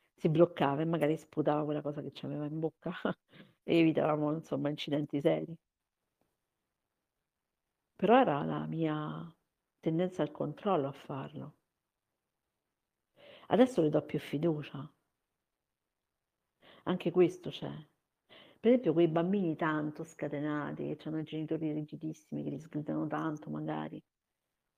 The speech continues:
è perché sanno, sentono che il genitore non gli dà fiducia.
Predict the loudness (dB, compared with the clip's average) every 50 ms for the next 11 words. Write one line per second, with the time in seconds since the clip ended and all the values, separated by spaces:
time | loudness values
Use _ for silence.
0 | _ _ _ _ _ _ _ _ -12 -10 -8 -10 -4 -4 -4 -2 0 -2 0 0
1 | 0 0 -2 -4 -6 -10 -8 -2 -2 0 0 -2 -4 -6 -6 -6 -4 -4 -6 -4
2 | -4 -6 -4 -4 -2 -2 -2 -4 -4 -8 -10 -8 -6 -8 -8 -8 -10 _ -10 -8
3 | -8 -8 -10 -14 -20 -20